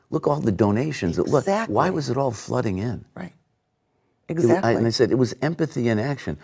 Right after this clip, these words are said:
Speaker 1: A firefighter grabbing a person and jumping out of a window together.
Speaker 2: Yeah.
Speaker 1: It was empathy in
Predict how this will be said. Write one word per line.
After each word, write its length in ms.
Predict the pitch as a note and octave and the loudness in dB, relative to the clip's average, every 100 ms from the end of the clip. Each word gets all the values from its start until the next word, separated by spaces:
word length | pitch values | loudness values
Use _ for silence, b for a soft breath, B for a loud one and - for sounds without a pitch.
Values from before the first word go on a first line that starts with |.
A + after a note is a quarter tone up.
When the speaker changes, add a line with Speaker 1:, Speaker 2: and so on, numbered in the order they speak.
| b | b
Speaker 1:
A 60 | - | -10
firefighter 800 | - - C3 D3 C#3+ D3 D3 C3 b b | -4 2 4 2 0 0 2 0 b b
grabbing 460 | F#2 G#2+ C3 C#3 | 4 6 6 4
a 60 | C#3 | 0
person 400 | - C#3 C#3 C3+ | -2 -4 -2 -2
and 120 | F#2+ | -2
jumping 360 | F2+ G#2 G#2 A2+ | 0 0 0 0
out 120 | A#2 | 0
of 60 | A2+ | 0
a 60 | |
window 340 | G2 A2 A2+ A2+ | 0 2 2 0
together. 640 | - E2 G2 G#2 A#2 C3+ - | 0 -2 2 2 0 -4 -10
Speaker 2:
Yeah. 280 | D3+ D3+ - - _ _ _ _ _ _ | -14 -12 -14 -18 _ _ _ _ _ _
Speaker 1:
It 40 | G#2 | -2
was 220 | G#2+ G#2 | 0 -2
empathy 500 | - B2+ C3+ A#2+ B2+ A2+ | 0 0 0 -2 0 0
in 260 | G2+ G2+ | 0 -2